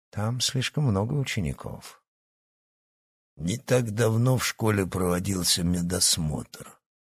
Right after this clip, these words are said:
подал голос Штерн. «Кое-кто из врачей работает на нас. Они брали кровь на анализы и пытались определить в ней присутствие гена С Д восемьдесят.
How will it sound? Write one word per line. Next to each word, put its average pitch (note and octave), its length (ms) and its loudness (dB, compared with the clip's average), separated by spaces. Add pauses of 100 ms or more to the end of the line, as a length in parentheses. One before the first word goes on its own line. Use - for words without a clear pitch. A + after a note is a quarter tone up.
(160)
подал D#2+ 300 2
голос D2+ 300 -2
Штерн. C2+ 540 -2 (800)
«Кое-кто D#3+ 560 0
из B2 240 4
врачей A2 640 4
работает F#2 680 0
на D2 160 -4
нас. C2 520 0 (400)
Они C#3+ 260 4
брали D3+ 340 6
кровь D3 340 2
на A#2+ 180 6
анализы A2 520 2
и G2+ 40 -2
пытались A#2 460 2
определить A#2 540 0
в A2 60 -4
ней A2 160 4
присутствие G#2+ 760 0
гена F#2+ 460 2
С F2 280 0
Д F#2 200 2
восемьдесят. - 1080 -4